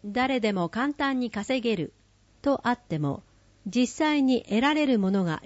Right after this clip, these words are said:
情報通りとは限りません。また、返金保証があるからと安心せず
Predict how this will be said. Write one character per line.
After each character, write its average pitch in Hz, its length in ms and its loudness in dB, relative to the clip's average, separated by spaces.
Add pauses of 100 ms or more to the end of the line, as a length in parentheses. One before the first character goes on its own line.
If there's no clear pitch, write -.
情 269 260 4
報 294 240 2
通 269 220 4
り 202 100 0
と 175 160 -2
は 151 160 -2
限 185 280 -2
り 220 120 2
ま 180 140 0
せ 156 160 -6
ん。 135 120 -6 (960)
ま 170 160 -2
た、 190 320 -4 (600)
返 320 320 2
金 285 360 2
保 262 200 0
証 151 420 -2 (540)
が 240 260 -4 (240)
あ 277 100 -2
る 285 140 0
か 226 140 -2
ら 170 120 -2
と - 320 -6
安 254 220 0
心 233 320 -2
せ 196 180 -4
ず 156 280 -6